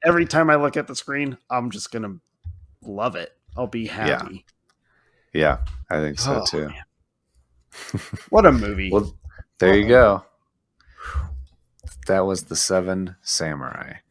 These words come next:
Speaker 1: Yeah.
Speaker 2: I think, I, yeah, I think we said everything we could. It's a great, great movie.
Speaker 1: It's so good. It's so good. People, you gotta watch this movie. It's so
Speaker 2: <laughs>
Speaker 1: freaking good.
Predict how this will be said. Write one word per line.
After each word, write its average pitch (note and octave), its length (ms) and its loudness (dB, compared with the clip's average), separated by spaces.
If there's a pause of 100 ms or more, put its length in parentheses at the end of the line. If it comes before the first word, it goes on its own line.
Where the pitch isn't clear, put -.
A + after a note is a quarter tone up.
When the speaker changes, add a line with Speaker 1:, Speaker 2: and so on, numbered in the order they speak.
(220)
Speaker 1:
Yeah. D#2 400 -10
Speaker 2:
I F2 60 0
think, F2+ 200 2 (520)
I, D#2 180 -6 (180)
yeah, D2+ 260 -2 (260)
I - 40 -20
think F2 160 -10
we E2+ 120 -2
said D#2+ 240 0
everything D#2 360 -4
we D2 120 -10
could. D#2 400 -4
It's - 200 -8
a - 40 -12
great, D#2+ 260 -4
great - 240 -6
movie. D#2 380 -4 (100)
Speaker 1:
It's - 140 -18 (180)
so - 80 -18 (100)
good. - 100 -20 (680)
It's - 120 -18
so - 100 -16 (260)
good. - 100 -20 (200)
People, C#3 320 -8
you G2+ 100 -12
gotta - 240 -14
watch - 240 -16
this - 180 -16
movie. - 380 -20 (600)
It's - 280 -6
so - 100 -8
Speaker 2:
<laughs> - 0 -
Speaker 1:
freaking - 640 -14
good. G2+ 300 -16